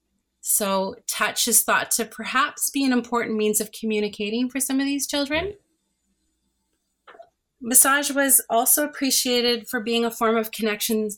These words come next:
Speaker 1: that did not require words. Sometimes words are too much. Sometimes people would rather sit in silence. From a therapeutic relationship standpoint, of course, enjoying the presence of a kind, respectful, and attentive caregiver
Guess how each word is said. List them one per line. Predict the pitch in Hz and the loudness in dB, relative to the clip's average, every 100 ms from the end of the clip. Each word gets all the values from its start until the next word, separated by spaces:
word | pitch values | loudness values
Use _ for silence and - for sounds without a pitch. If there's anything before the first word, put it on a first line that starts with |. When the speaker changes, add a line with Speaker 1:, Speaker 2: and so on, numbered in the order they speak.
| _ | _
Speaker 1:
that | 202 - | -4 -2
did | 214 214 | -2 0
not | 214 - | -2 -4
require | 196 - 196 196 185 | -10 -6 -2 -2 -4
words. | 175 185 - - - - | -4 -6 -6 -2 -2 -2
Sometimes | - - 269 - 262 247 214 | -4 -2 -2 0 -2 0 -2
words | 208 208 208 - - _ - | -2 -2 2 0 -2 _ -8
are | 190 196 | -6 -4
too | - | -4
much. | 214 311 415 - | -2 -4 -4 -8
Sometimes | - - 220 220 208 214 208 - - - - - _ | -6 -6 -6 -2 0 2 2 2 -4 -20 -20 -20 _
people | - 226 226 | -8 -2 -2
would | 214 | -2
rather | 202 196 202 202 202 _ | -4 -4 -4 -6 -16 _
sit | - - 214 | 0 0 2
in | 208 | 2
silence. | 202 226 220 - - - - - _ _ - | 2 2 -2 -4 -10 -8 -8 -10 _ _ -4
From | 247 | 0
a | 240 | 0
therapeutic | 240 226 233 226 220 | 4 2 4 0 0
relationship | 208 220 233 226 240 - | 0 0 0 -2 0 2
standpoint, | 240 233 233 240 240 233 208 - - _ _ _ _ | 2 0 0 0 2 0 0 -8 -8 _ _ _ _
of | 226 | -16
course, | - 240 240 233 | -4 0 4 4
enjoying | 214 208 214 220 220 | 2 0 2 2 2
the | 214 | 0
presence | - 214 208 208 208 | -2 -2 0 2 2
of | 196 | 0
a | 202 | -8
kind, | - 214 220 220 226 220 | -4 -2 0 0 -2 -2
respectful, | 208 220 - - 220 | -2 0 -4 -4 -4
and | 214 208 | -2 -4
attentive | 196 - 202 202 202 | -6 -6 -6 -6 -12
caregiver | - 214 214 269 285 | -4 -4 -2 -4 0